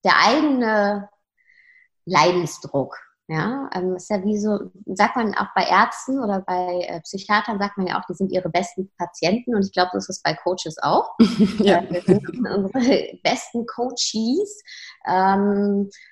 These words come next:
Speaker 1: und das war ein sehr, sehr langer Weg, ähm, den ich vor circa fünfzehn Jahren angetreten habe. Und da ging es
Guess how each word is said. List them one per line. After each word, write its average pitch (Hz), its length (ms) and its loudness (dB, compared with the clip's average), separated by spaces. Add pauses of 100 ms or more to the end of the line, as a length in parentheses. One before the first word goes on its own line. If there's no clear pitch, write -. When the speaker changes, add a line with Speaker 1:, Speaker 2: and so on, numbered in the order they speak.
(120)
Speaker 1:
und 185 460 8
das 185 160 -2
war 202 100 8
ein 226 120 4
sehr, 208 140 6
sehr 196 140 6
langer 226 460 4
Weg, 262 440 0
ähm, 190 920 -2 (120)
den 170 120 -2
ich - 300 -8 (300)
vor 175 160 -4
circa 185 240 -2
fünfzehn 226 480 -2
Jahren 214 260 6
angetreten 202 800 0
habe. 180 600 0 (1160)
Und 202 140 2
da 196 80 6
ging 214 220 0
es 240 160 -4